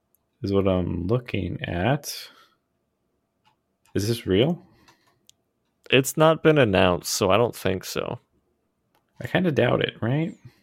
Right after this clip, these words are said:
Speaker 1: That can't be real. That's
Speaker 2: I know
Speaker 1: fake.
Speaker 2: there's occasionally leaks from Nintendo.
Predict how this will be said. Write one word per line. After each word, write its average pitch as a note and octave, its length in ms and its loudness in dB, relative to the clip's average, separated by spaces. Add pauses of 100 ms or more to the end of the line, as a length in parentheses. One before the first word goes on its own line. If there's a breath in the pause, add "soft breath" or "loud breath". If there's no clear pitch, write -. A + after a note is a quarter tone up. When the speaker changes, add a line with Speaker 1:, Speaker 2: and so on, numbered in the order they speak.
(100)
Speaker 1:
That A#2 120 -2
can't - 200 -4
be - 100 -8
real. - 380 -8 (220)
That's - 140 8
Speaker 2:
I B2+ 40 8
know D3 120 8
Speaker 1:
fake. E3+ 80 4
Speaker 2:
there's E3 180 2
occasionally G#2 720 4 (200)
leaks G2+ 680 -2 (640)
from B2+ 220 0
Nintendo. B2+ 720 4